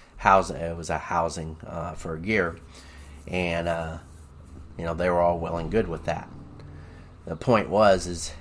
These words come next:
I started to notice that, you know, people just, you know, they, they don't really think long term at all. They just, they're like, "Oh, the purchasing department says, yeah, we're gonna save ten bucks or fifteen bucks," not even looking at the quality,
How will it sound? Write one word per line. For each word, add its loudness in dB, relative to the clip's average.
I -2
started 2
to -2
notice 0
that, -4
you -2
know, 0
people 0
just, -4
you -4
know, -4
they, 2
they 0
don't 2
really 0
think -8
long 0
term 2
at -4
all. 6
They -6
just, -8
they're -8
like, -6
"Oh, 6
the -4
purchasing 2
department 0
says, -6
yeah, 6
we're -4
gonna -4
save -4
ten -2
bucks 0
or -14
fifteen -6
bucks," -12
not 2
even -2
looking -2
at -4
the -12
quality, 4